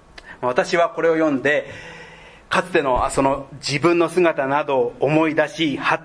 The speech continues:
とさせられる、えー、一文でした。クリスチャンなのに、あの人は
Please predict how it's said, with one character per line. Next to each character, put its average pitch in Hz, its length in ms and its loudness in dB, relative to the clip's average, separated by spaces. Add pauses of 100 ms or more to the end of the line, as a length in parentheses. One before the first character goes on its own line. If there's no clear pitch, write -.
(200)
と 208 160 6
さ 196 160 0
せ 190 100 0
ら 180 160 2
れ 175 140 2
る、 208 320 0 (260)
え 135 80 0
ー、 131 40 0
一 131 220 -2
文 135 380 2
で 135 140 -2
し - 180 -10
た。 - 200 -2 (2250)
ク - 140 -2
リ 180 120 0
ス - 200 -8
チ 160 80 -4
ャ 123 80 -2
ン 110 80 -10
な 107 120 -2
の 104 120 -6
に、 - 60 -14 (920)
あ 143 100 0
の 202 140 0
人 - 240 0
は 208 320 -2